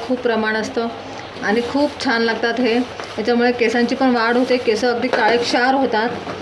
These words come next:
माझी मुलगी तर आता तिला दिसले की ती रोज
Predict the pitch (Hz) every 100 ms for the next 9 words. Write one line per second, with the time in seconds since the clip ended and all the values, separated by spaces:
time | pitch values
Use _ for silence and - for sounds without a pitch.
0 | - - - - - 214 233 233 220 233
1 | 214 208 220 220 208 - - - - -
2 | - - - 240 233 240 - 269 269 262
3 | 254 254 240 240